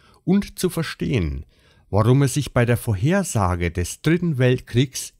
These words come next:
im Jahre neunzehnhundertfünfzig geirrt haben könnte,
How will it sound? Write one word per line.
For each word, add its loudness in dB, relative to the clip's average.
im -4
Jahre 0
neunzehnhundertfünfzig -2
geirrt -4
haben 0
könnte, -2